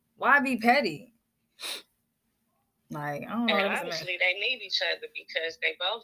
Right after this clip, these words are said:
Speaker 2: been hurt in the past so bad
Speaker 1: Mm-hmm.
Speaker 2: that they, they stronger together than apart. But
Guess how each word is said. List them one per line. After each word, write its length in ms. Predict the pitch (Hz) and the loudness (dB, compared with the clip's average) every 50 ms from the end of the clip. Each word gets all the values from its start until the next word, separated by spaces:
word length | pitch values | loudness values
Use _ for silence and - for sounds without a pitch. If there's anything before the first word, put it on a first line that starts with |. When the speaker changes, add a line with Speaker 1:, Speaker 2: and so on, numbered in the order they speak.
| - - | -6 -2
Speaker 2:
been 160 | 160 - 165 | -2 -2 -2
hurt 400 | - 185 202 220 208 185 - - - - | 0 0 2 2 2 2 0 -2 -6 -8
in 60 | 156 | -8
the 120 | 156 156 - - 175 | -8 -8 -4 -2 0
past 420 | 190 202 214 202 175 156 - - | 2 2 2 2 0 -2 -4 -6
so 60 | - - - - 143 | -8 -8 -8 -6 -4
bad 420 | 135 143 143 143 73 76 - - - - _ _ _ _ _ _ _ | -2 -2 0 2 2 0 0 -4 -8 -16 _ _ _ _ _ _ _
Speaker 1:
Mm-hmm. 640 | - 185 185 185 214 175 190 208 202 190 190 196 208 214 233 _ _ _ _ _ _ _ _ _ _ _ _ - 156 | -16 -14 -12 -10 -10 -6 -4 -4 -4 -4 -4 -6 -8 -10 -10 _ _ _ _ _ _ _ _ _ _ _ _ -10 -8
Speaker 2:
that 120 | 156 160 - - | -8 -6 -2 0
they, 300 | 160 160 165 165 156 - | 0 0 0 -2 -6 -6
they 100 | - - | -6 -4
stronger 460 | 160 - - 196 202 208 202 190 175 170 | -4 -4 -4 -4 -4 -4 -4 -4 -6 -6
together 480 | - 165 165 165 175 190 196 - 160 160 156 | -6 -8 -4 0 0 0 0 -2 -6 -10 -10
than 120 | 160 160 160 | -10 -10 -8
apart. 480 | - - - - 190 190 - - - - | -12 -10 -6 -4 -2 -2 -2 -4 -6 -6
But 100 | 160 | -4